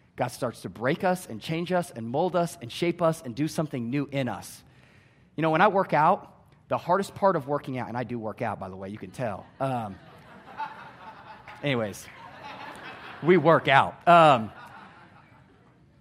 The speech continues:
but the, the, when I work out, the hardest part of your workout is the very end. And you always have to make this decision if you're gonna cut your workout sh-, e-, e-, cut your workout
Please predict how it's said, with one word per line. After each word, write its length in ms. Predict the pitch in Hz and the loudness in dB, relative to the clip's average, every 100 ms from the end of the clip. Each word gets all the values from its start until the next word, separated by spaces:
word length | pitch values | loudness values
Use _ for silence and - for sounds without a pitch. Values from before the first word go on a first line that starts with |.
| _ _ _ - - | _ _ _ -20 -2
but 180 | 151 202 | 4 4
the, 140 | 214 - | 4 0
the, 240 | 185 - 202 | -8 -6 2
when 140 | 196 | 6
I 100 | 208 | 6
work 220 | 240 233 | 6 6
out, 400 | 233 196 160 - - - | 8 8 6 -2 -16 2
the 120 | 170 | 4
hardest 380 | 156 220 285 - | 6 6 6 4
part 160 | 240 226 | 4 4
of 80 | |
your 80 | 196 | 2
workout 360 | 170 175 165 143 | 2 2 4 2
is 100 | 127 | 0
the 80 | 127 | 0
very 280 | 131 117 | 0 0
end. 160 | 98 82 - - _ _ _ | -4 -10 -20 -20 _ _ _
And 100 | 127 | -6
you 60 | 147 | -4
always 360 | 151 208 233 220 | 0 2 2 2
have 160 | 208 | -2
to 80 | - | -2
make 200 | 185 175 | -2 -2
this 160 | 165 - | -4 -6
decision 640 | 139 - 156 139 104 113 - | -8 -4 -4 -4 -6 -8 -12
if 120 | 123 | -8
you're 80 | 147 | -6
gonna 140 | 143 | -4
cut 300 | 123 196 180 | -6 -4 -2
your 80 | 202 | -2
workout 340 | 175 170 156 131 | -2 0 0 0
sh-, 100 | - - | -8 -12
e-, 180 | 156 151 123 143 143 | -10 -10 -12 -20 -10
e-, 40 | 151 139 | -8 -6
cut 160 | - 190 | -4 -2
your 120 | 180 | -2
workout 520 | 165 175 147 127 - | -2 2 2 2 -4